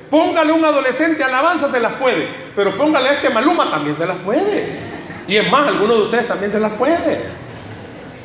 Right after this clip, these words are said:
A veces nuestros hijos, muchos chicos de los, con los que trabajamos me dicen: "Es que viera qué chistoso es. Vamos para el colegio en la mañana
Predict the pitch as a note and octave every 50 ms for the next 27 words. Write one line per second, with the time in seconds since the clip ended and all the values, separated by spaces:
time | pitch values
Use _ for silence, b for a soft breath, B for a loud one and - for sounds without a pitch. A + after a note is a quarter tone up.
0 | - - C#3+ E3+ G3+ G3+ A3 G#3+ G#3+ G#3 - - F#3+ F3 - A#3 A#3 - - F3+
1 | D3+ - - - - - - - - - - - - - - - - - - -
2 | - C3+ D3+ F3+ F3 F#3 F#3+ F3 - G#3 G#3+ G3 F#3+ E3 D3 D3 C#3+ C#3+ C#3 -
3 | D3 C#3 C3+ B2+ - D#3 D3 C#3+ D3 C#3+ D3 D3+ F3 F#3 F3+ F3 E3+ F3+ G3 F3
4 | F#3 E3 D3+ - - D3 C3+ C3+ C3 C3 C3+ C#3 C3 B2+ - D3 - - - C3
5 | C3 C3+ D3 C3+ C3 B2+ C3 E3 G#3+ - - - - - - - - - - -
6 | - - - - - - - - - - - - - - - - - - E3 F#3
7 | A3 A#3+ B3+ C4 A3+ - G#3+ G#3 G#3 G3 - - F#3 E3+ E3 F#3+ G#3 A#3+ A#3 -
8 | G#3+ G3 F3+ E3+ E3 D#3 D#3 D#3+ F3+ G#3 A#3 A#3+ A#3 A3 G#3 G3